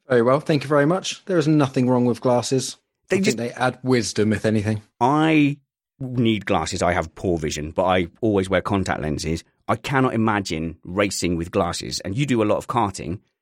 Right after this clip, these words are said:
Speaker 2: Do you go karting with, with glasses on?
Speaker 1: No, I just do it blind.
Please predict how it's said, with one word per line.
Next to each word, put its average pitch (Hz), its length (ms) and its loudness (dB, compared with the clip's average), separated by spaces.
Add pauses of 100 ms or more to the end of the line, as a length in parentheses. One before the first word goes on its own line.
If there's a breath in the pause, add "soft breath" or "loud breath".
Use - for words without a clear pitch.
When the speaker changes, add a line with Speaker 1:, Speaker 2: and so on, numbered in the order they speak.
(140)
Speaker 2:
Do 110 80 -4
you 113 80 0
go 117 140 2
karting 123 360 0
with, 120 220 -2
with 113 180 -2
glasses 135 380 0
on? 190 180 0 (760)
Speaker 1:
No, 139 440 4
I 135 140 4
just 123 220 -4
do 131 120 4
it 113 120 0
blind. 123 420 2